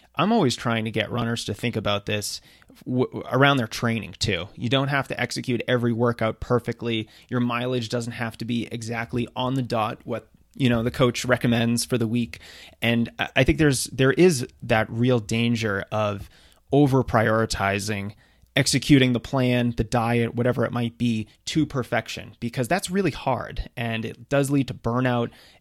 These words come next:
And I think it, it leads to those low adherence rates that, you know, we were talking about before. It's, it's just not sticky. You can't maintain it for a long period of time. Uh, now, you mentioned earlier, uh, how sometimes around, you know, there's kind of a difference between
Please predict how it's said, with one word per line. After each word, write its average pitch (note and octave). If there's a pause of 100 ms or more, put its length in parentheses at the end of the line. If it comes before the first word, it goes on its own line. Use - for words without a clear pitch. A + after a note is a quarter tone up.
And A#2
I A#2
think A#2+
it, A#2
it A2+
leads B2
to G#2+ (500)
those C#3+
low C3+
adherence B2
rates F#2+
that, G2
you A2
know, G2+
we G2
were G2+
talking G#2+
about G2+
before. G#2+
It's, -
it's B2+
just D#3
not B2+
sticky. - (180)
You A2+
can't A#2 (180)
maintain A#2+
it F2+
for -
a G2+
long G#2
period G2+
of G2+
time. G2 (720)
Uh, A2 (220)
now, C#3
you A3
mentioned C#4
earlier, C#3+ (440)
uh, A#2
how B2+ (360)
sometimes F#3+
around, B2+ (180)
you B2+
know, B2
there's A#2+
kind G#3
of E3+
a -
difference D3
between A2+